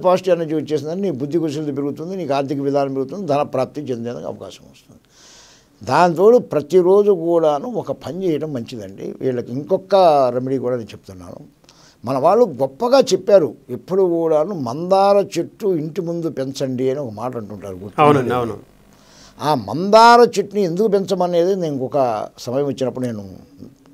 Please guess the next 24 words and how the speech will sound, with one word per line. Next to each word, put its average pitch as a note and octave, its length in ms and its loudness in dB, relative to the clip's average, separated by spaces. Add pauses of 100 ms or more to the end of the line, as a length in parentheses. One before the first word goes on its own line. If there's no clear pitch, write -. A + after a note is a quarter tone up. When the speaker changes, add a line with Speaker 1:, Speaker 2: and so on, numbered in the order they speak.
(260)
Speaker 1:
క్లియర్ C3+ 340 -2
క్లారిటీ A#2 340 -6
ఇస్తాను G#2 280 -10
నేను. G2+ 160 -16 (1000)
అలానే A#3+ 360 6 (380)
ఆ F3 100 6 (100)
మందార A3+ 460 6 (160)
చెట్టు G#3 320 2
మీ F#3+ 100 6
దగ్గర F#3+ 220 4
పెంచడానికి E3+ 400 2
అవకాశం E3+ 400 4
ఉందో E3+ 200 4
లేదో D#3 220 6
ఇప్పుడు C#3 180 -2
నేను C3 140 -2 (100)
దాని A#2+ 200 -4
గురించి C3+ 200 -8 (120)
మాట్లాడలేకపోయినా, B2+ 640 -2 (120)
మందార G3 360 4 (180)
పుష్పాన్ని A3+ 640 0
ఉంచుకొని D#3 460 -2
కనుక B2 180 -4 (140)
మీరు A2+ 220 -10